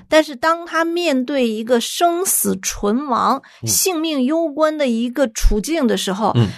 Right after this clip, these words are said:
Speaker 1: 他选择的不是以暴制暴，
Speaker 2: 对的。
Speaker 1: 以力抗力，
Speaker 2: 对。
Speaker 1: 他没有。我们看到他是让了，
Speaker 2: 对。
Speaker 1: 还不是让一次，
Speaker 2: 对。
Speaker 1: 问题是。
Speaker 2: 以撒他是个有智慧的人，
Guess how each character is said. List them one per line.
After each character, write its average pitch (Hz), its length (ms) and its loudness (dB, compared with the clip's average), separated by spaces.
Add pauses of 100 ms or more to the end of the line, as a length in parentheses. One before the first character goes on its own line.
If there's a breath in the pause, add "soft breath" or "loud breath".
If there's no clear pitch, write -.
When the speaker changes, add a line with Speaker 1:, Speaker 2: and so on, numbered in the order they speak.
Speaker 1:
他 302 320 -2 (100)
选 208 320 -2
择 208 160 -2
的 262 80 0
不 214 220 -4
是 247 320 2
以 226 160 -2
暴 262 220 0
制 247 160 -8
暴， 233 400 -2
Speaker 2:
对 101 100 2
的。 - 160 -10
Speaker 1:
以 220 160 -2
力 277 220 0
抗 247 320 -2
力， 254 260 -2
Speaker 2:
对。 - 60 -10
Speaker 1:
他 240 60 -2
没 247 100 2
有。 262 180 -2 (200 loud breath)
我 220 80 2
们 233 100 2
看 370 160 -6
到 339 100 2
他 339 220 -4
是 349 80 0 (380)
让 220 100 -4
了， - 160 -6
Speaker 2:
对。 - 80 -6 (440 loud breath)
Speaker 1:
还 294 120 -2
不 311 120 -4
是 311 140 -4
让 311 180 2
一 190 220 -2
次， - 420 -4
Speaker 2:
对。 139 100 6
Speaker 1:
问 - 80 2
题 180 140 -4
是。 - 160 0 (220)
Speaker 2:
以 107 140 -2
撒 - 280 0
他 - 80 -6
是 180 140 0
个 160 60 0
有 101 180 -2
智 131 220 2
慧 - 180 0
的 - 140 -6
人， - 160 -2